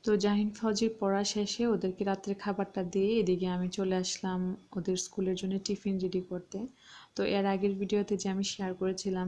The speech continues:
যে আমি এক সপ্তাহের টিফিন কিভাবে ready করে থাকি, সেটা ছিল গত সপ্তাহের একটা video।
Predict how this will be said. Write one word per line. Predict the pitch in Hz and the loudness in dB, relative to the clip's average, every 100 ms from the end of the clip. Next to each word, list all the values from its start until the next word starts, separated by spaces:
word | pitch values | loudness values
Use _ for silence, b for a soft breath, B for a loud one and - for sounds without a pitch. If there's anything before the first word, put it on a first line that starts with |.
| 185 | -2
যে | 185 | -2
আমি | 175 180 | 0 -2
এক | 180 - | -2 -6
সপ্তাহের | 175 - 185 | -14 -6 -4
টিফিন | 180 185 - 185 | -2 -4 -4 -8
কিভাবে | - 180 175 180 | -6 -4 -2 -2
ready | 180 170 180 | -2 -4 -6
করে | - 185 | -4 -4
থাকি, | 180 180 - 220 269 B B B | -4 -10 -8 -8 -8 B B B
সেটা | - 185 185 190 | -4 -2 0 -2
ছিল | - 208 196 | -2 0 0
গত | 180 190 214 | 0 -2 -4
সপ্তাহের | - 208 - 190 185 | -4 -8 -8 -4 -2
একটা | 180 - | -2 -4
video। | 175 185 180 185 | -2 -2 -2 -2